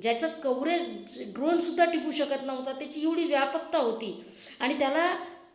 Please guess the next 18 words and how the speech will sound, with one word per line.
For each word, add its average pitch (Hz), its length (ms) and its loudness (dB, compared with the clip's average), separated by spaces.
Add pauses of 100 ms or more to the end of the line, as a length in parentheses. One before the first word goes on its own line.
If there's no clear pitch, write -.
फक्त 262 220 -8
एक 349 180 -2
फोटो 320 640 0
आणि 285 160 -2
त्याखाली 294 320 2
कॅप्शन 302 460 2
देऊन 349 160 4
संपवला 339 380 2
हा 339 120 2
विषय. 330 280 -2 (1120)
लोकशाहीच्या 254 680 -2
या 285 200 2
चौथ्या 269 500 -2
स्तंभाकडनं 233 580 -2
अशी 254 320 -4
अपेक्षा 226 380 -4
नव्हती. 208 520 -6 (440)
अहो, 254 560 2